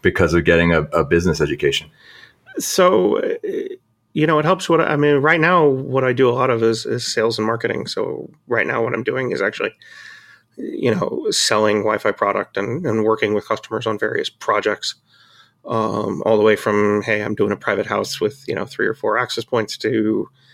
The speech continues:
Speaker 2: you know, large, you know, arenas or, or deployments with hundreds and hundreds of access points. So, um, uh, I, I found that, that, you know, my background, my degrees were actually in mechanical engineering, which is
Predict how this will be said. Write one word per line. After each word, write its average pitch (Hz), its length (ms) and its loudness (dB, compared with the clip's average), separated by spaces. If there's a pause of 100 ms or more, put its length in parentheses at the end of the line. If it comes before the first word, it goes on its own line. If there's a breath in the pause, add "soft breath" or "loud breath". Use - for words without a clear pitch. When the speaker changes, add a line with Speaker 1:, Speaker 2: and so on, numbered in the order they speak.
(420 soft breath)
Speaker 2:
you 120 120 0
know, 101 180 0
large, 107 920 2 (640 soft breath)
you 120 240 0
know, 104 280 2
arenas 110 640 2
or, 107 180 2
or 107 540 0
deployments 107 400 -2
with 95 100 -4
hundreds 120 460 0
and - 80 -8
hundreds 107 280 -6
of - 60 -2
access - 300 -6
points. - 240 -12 (500 loud breath)
So, 110 880 4
um, 107 600 0 (1000)
uh, - 140 -10 (140)
I, 104 280 2
I 170 120 6
found 180 380 2
that, 151 220 4
that, 127 320 4
you 147 140 2
know, 117 100 2
my 120 140 2
background, 131 580 0
my 127 100 0
degrees 139 340 2
were 131 100 2
actually 123 220 -2
in 117 80 -2
mechanical 120 480 -2
engineering, 104 420 -2 (240)
which - 200 -6
is - 240 -8